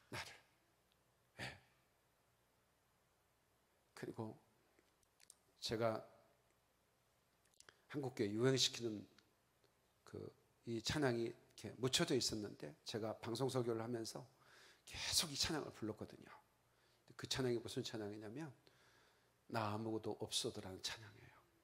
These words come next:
근데 제가 그냥 내 삶의 고백처럼 느껴져서 불렀던 곡이거든요.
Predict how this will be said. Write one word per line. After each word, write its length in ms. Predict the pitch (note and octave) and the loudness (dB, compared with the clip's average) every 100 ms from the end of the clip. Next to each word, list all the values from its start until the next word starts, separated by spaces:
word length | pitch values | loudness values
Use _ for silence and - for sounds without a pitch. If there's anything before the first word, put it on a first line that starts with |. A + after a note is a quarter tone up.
| _ _ _ _ _ _ _ _ | _ _ _ _ _ _ _ _
근데 260 | D3+ D3 - - - - _ _ _ | -4 -4 -4 -20 -20 -20 _ _ _
제가 480 | - C3 C#3+ B2 - - - - _ _ | -2 6 6 4 -4 -18 -20 -20 _ _
그냥 300 | - C#3+ B2 | -2 0 6
내 260 | C3+ C#3 - | 8 8 6
삶의 460 | - A#2+ G#3 G2+ | 2 4 2 0
고백처럼 760 | - C3+ E3+ - E3+ D3+ C#3 - - - - _ | 0 2 4 4 4 4 2 -6 -18 -20 -20 _
느껴져서 580 | A#2 B2 D#3 B2 - A#2+ | -2 6 8 8 6 2
불렀던 380 | A#2+ C3+ C3+ A2+ | 6 6 6 2
곡이거든요. 520 | G2 - - - C#3+ | 2 -6 -10 -12 -20